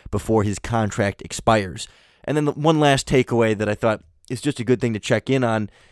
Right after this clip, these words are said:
is that he mentioned pretty much all of the injured guys,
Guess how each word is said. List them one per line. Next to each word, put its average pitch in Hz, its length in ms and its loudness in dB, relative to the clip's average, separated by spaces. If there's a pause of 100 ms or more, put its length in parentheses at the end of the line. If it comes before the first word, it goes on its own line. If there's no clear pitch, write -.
(120)
is 123 120 -8
that 127 120 0
he 143 180 -4
mentioned 143 300 -4
pretty 185 140 -2
much 180 200 -2
all 131 240 4
of 135 120 -2
the 113 180 0
injured 110 320 -2
guys, 98 560 0